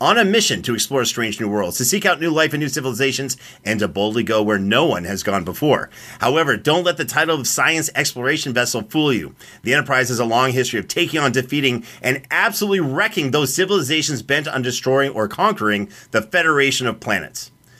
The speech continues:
Synonymous with space kickassery, yeah, that's a term now, space kickassery, the Enterprise continues to be the Federation's flagship, the bastion of hope for humanity, and the one ship every member of Starfleet dreams of being assigned to. Captained by legendary leaders such as Picard, Pike, and Kirk,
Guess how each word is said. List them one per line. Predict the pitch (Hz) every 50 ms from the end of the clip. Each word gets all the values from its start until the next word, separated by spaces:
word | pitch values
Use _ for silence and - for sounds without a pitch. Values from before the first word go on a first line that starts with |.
| - _ _ _ _ _ _
Synonymous | - - 143 151 170 202 202 190 -
with | 165 160 -
space | - - 175 165 160 156
kickassery, | - - 180 - - 139 131 127 123 - 117 110 110 101 101
yeah, | 120 123 120 113
that's | 113 123 120 -
a | 104
term | - - 139 127 120
now, | 107 101 107
space | 104 - - 123 110 104 -
kickassery, | - 107 - 127 123 127 123 - 107 104 107 104 - - - - -
the | 139 156 -
Enterprise | 202 233 269 269 - 233 214 202 -
continues | - 170 156 151 175 170 165 139
to | 127
be | 151
the | 143 123
Federation's | - - 143 135 135 127 123 - 117 107
flagship, | - - 120 113 113 113 - - - -
the | 143 127
bastion | 127 156 170 214 247 240 - 190
of | 185 -
hope | - 180 185 156
for | - 135
humanity, | 127 123 123 120 123 123 127 127 123 127 127 127 - - - -
and | - 90
the | 87 82
one | 87 101 113 127
ship | 123 - - 120 107 - -
every | - 113 113 120 180 185
member | 156 151 143 139 151
of | 139 -
Starfleet | - - 127 127 127 135 127 107
dreams | 104 - - 123 131 147 143 -
of | 143 120 104
being | 131 123 123 127
assigned | 123 - - 110 107 110 107 104
to. | 101 78 - - - _ - - - - - -
Captained | - - 165 175 175 - 156 131 113 104
by | 117 120 113
legendary | 117 143 139 127 147 139 143 131
leaders | 123 123 139 131 120 110 -
such | 139 113 -
as | 110 104
Picard, | - 127 107 - 131 139 139 127 117 -
Pike, | - - 139 127 113 - -
and | 120 123 113
Kirk, | - - - 160 139 -